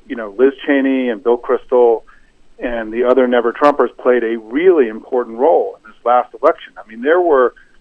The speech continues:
prominent groups of Republicans in Michigan, in Nevada, and Arizona who publicly endorsed our candidates, who openly worked against Republicans.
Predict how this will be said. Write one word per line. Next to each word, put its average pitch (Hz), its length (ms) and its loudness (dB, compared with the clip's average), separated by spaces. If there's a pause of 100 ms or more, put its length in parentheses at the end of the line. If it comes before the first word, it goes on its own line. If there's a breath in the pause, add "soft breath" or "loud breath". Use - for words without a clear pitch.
(640)
prominent 175 560 0
groups 135 320 -4
of 120 60 -10
Republicans 107 800 -8 (600 soft breath)
in 110 120 -10
Michigan, 127 680 0
in 95 120 -18
Nevada, 123 480 4
and 110 120 -2
Arizona 113 560 -2
who 123 120 -10
publicly 139 460 0
endorsed 123 400 0
our 113 100 -2
candidates, 110 520 -8
who - 80 -20 (120)
openly 139 360 0
worked 120 320 0
against 107 340 -16
Republicans. 101 560 -10